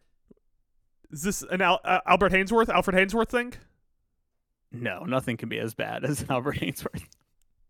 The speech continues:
Speaker 2: That was
Speaker 1: You know,
Speaker 2: brutal.
Speaker 1: really, your team was definitely the most painful team of the nineties, but I think my team's got the most painful team of the twenty tens.
Speaker 2: Yeah.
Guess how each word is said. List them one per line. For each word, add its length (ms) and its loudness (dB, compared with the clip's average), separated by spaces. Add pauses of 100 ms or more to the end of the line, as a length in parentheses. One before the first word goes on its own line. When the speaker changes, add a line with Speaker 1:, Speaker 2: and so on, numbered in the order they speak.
(2000)
Speaker 2:
That 180 -2
was 340 -10 (580)
Speaker 1:
You 160 -2
know, 140 6
Speaker 2:
brutal. 180 6 (100)
Speaker 1:
really, 180 0 (300)
your 200 0
team 260 -6
was 140 -4
definitely 260 0
the 60 -4
most 180 0
painful 340 -4
team 200 -6
of 60 -6
the 60 -4
nineties, 440 -6
but 120 0
I 60 2
think 160 -4
my 140 2
team's 180 -6
got 100 -2
the 60 -10
most 160 -6
painful 300 -2
team 160 -6
of 40 -4
the 60 -6
twenty 240 -8
tens. 460 -8 (1120)
Speaker 2:
Yeah. 400 -4